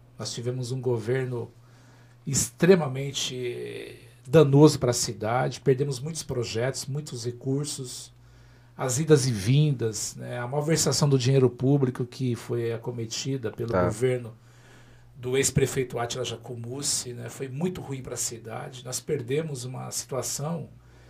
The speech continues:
Speaker 1: de continuidade em muitos projetos, né, que nós deixamos na cidade, que não tiveram sequência, quer dizer, foi um grande prejuízo para a cidade.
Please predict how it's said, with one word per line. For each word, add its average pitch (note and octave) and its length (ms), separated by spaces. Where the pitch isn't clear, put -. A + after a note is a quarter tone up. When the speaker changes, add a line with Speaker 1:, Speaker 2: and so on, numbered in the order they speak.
Speaker 1:
de C3 160
continuidade D#3 720
em D#3 40
muitos F#3 300
projetos, C#3 720
né, C3 120
que B2+ 120
nós B2 180
deixamos A#2+ 400
na A#2 60
cidade, B2 720
que B3+ 220
não C4 180
tiveram A#3 480
sequência, A3 800
quer C3+ 120
dizer, A#2 460
foi G3+ 300
um G#3 80
grande G3 420
prejuízo G3+ 440
para G#3 100
a - 40
cidade. - 680